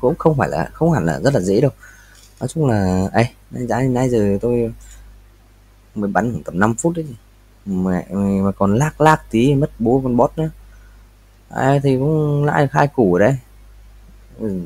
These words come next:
Cũng khá là dễ. Nói chung mình chơi, mình kiểu biết chơi một tí là được.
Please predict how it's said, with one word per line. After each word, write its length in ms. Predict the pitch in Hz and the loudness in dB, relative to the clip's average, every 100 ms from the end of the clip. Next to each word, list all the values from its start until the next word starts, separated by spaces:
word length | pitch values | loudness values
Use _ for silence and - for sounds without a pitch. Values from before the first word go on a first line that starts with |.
| 85 - - - _ _ _ _ - _ _ _ _ | -12 -20 -20 -20 _ _ _ _ -20 _ _ _ _
Cũng 120 | 107 | -12
khá 280 | 113 - 113 | -6 0 2
là 440 | 143 95 85 80 80 - - 58 | 2 2 0 -4 -8 -14 -16 -8
dễ. 380 | - - 170 156 - - - _ - - - - - - | -2 4 4 4 -4 -20 -20 _ -20 -20 -20 -20 -20 -18
Nói 80 | 131 | -8
chung 140 | 143 | -2
mình 100 | 123 - | -2 0
chơi, 340 | 110 113 110 | 2 4 4
mình 140 | 95 76 | 0 -2
kiểu 300 | 73 - - | -4 -4 -8
biết 160 | 85 131 | -2 -2
chơi 200 | - 123 | 4 6
một 100 | 113 87 | 6 0
tí 140 | 92 | 2
là 80 | 139 | 2
được. 220 | 110 - | 2 -2